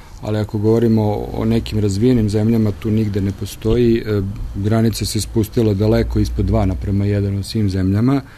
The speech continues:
E, ono što je činjenica je da u tim drugim zemljama su zarade daleko veće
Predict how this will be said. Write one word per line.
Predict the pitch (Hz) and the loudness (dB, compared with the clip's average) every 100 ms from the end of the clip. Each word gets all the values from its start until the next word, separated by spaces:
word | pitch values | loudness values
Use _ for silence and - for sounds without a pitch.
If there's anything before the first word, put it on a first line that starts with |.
| - - - - - - - | -20 -20 -20 -20 -20 -18 -6
E, | 113 113 113 117 98 - - - - - | -2 2 2 0 -2 -14 -20 -20 -20 -4
ono | 123 135 | 0 2
što | 127 - 127 | 0 0 2
je | 123 | 2
činjenica | 117 - 131 131 123 101 123 | 2 0 2 4 2 0 0
je | 120 117 | 2 2
da | 107 120 | 2 0
u | 117 110 | 0 -2
tim | - 131 120 | 0 2 2
drugim | 120 123 120 104 | 2 2 2 0
zemljama | 117 120 127 113 | 0 2 2 0
su | 101 - 110 | -4 -4 -4
zarade | 104 123 110 98 | 0 0 2 0
daleko | 95 104 107 101 113 | -2 -2 -4 -4 -4
veće | 104 113 107 - | -2 -2 -4 -8